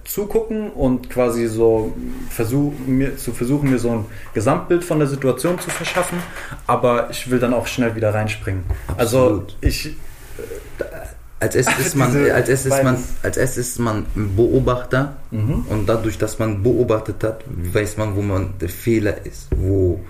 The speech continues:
Speaker 2: man's besser machen kann.
Speaker 1: Mhm.
Speaker 2: Und dann wird man aktiv. Das
Speaker 1: Ja.
Speaker 2: ist ganz genau wie beim Gespräch. Erst hörst du genau zu und dann wiederholst du das, aber vielleicht sogar noch besser.
Speaker 1: Ja, Mann.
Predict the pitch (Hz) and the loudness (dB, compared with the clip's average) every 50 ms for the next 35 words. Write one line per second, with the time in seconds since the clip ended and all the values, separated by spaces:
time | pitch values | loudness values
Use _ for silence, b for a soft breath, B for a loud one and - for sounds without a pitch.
0 | B - 127 104 95 92 - - 123 123 117 113 101 85 - - - - - - | B -2 0 0 0 0 0 2 2 2 2 2 0 -2 -4 -6 -8 -8 -8 -6
1 | - 92 - - 104 104 92 98 196 247 - - 101 98 98 120 127 120 107 98 | -6 -4 -2 -2 -2 -2 0 0 -2 -2 0 0 0 2 2 2 2 2 2 0
2 | 110 - - - 101 92 85 - 80 - - - - - - - - - - - | -2 -2 -2 -2 -2 -2 -2 -4 -4 -6 -6 -4 -4 -2 -2 -2 -4 -6 -8 -8
3 | - - - - - - - - - - - 95 92 98 95 90 92 - - - | -10 -10 -10 -8 -8 -8 -8 -10 -10 -6 -4 -2 0 0 0 0 -2 -2 -4 -2
4 | - 123 113 117 113 101 - - 117 117 117 117 110 104 107 110 107 104 95 90 | 0 0 0 0 -2 -2 0 0 2 2 2 2 0 0 0 -2 -2 -2 -2 -2
5 | 92 - 107 107 104 92 92 92 - - - - 110 110 90 - - - - - | 0 0 0 0 0 0 -2 -4 -4 -4 -4 0 0 0 0 0 -2 -2 -2 0
6 | 113 113 - - 120 110 110 - - - 98 87 107 107 110 107 98 92 - - | 0 0 -2 -2 -2 -4 -4 -6 -8 -4 -2 0 0 2 0 0 -2 -4 -6 -2
7 | - 127 131 131 135 - B B B B B B B - - - - - 98 98 | 0 2 2 2 0 -4 B B B B B B B -18 -18 -16 -8 -4 -2 0
8 | 95 92 101 98 95 92 B B B B B - - 90 98 92 110 101 107 117 | 0 0 0 -2 -2 -4 B B B B B -8 -4 -2 2 2 2 4 6 4
9 | 117 113 - 117 117 117 117 117 - - - - 92 95 90 - - 95 90 92 | 4 4 0 0 2 4 4 2 0 -2 -4 -2 -2 -2 -4 -2 0 0 0 0
10 | - - - 98 90 87 87 87 - - 90 80 80 - - - - - - - | -2 -2 -2 0 0 0 -2 -2 0 0 0 0 -2 -2 -2 0 0 0 -2 -4
11 | - - - - - - - - - - 139 170 180 147 101 90 87 | -6 -8 -10 -12 -12 -14 -14 -14 -10 -8 -8 -4 -2 -2 -2 -2 -4